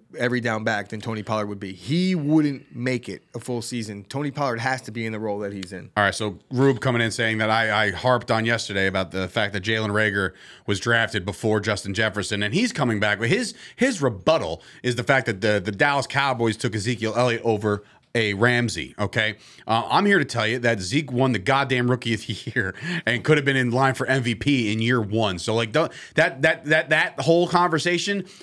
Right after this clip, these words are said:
Speaker 2: talk to me about drafting Randy, uh, dra-, Randy, uh, uh, Gregory Ellis over Randy Moss. Talk to me there. Talk to me about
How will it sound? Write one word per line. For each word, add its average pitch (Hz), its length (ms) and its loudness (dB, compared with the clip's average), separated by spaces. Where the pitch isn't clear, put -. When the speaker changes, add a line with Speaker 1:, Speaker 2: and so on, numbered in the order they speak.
Speaker 2:
talk 247 220 4
to 277 80 2
me 262 140 4
about 208 400 2
drafting 180 400 4
Randy, 170 320 2
uh, 147 160 4
dra-, 160 300 2
Randy, 160 560 4
uh, 139 60 4
uh, 123 560 4
Gregory 156 480 4
Ellis 135 320 0
over 120 200 2
Randy 110 280 4
Moss. 90 340 0
Talk 156 220 4
to 151 60 -2
me 135 100 2
there. 98 320 2
Talk 190 220 2
to 202 80 -2
me 196 120 2
about 170 380 2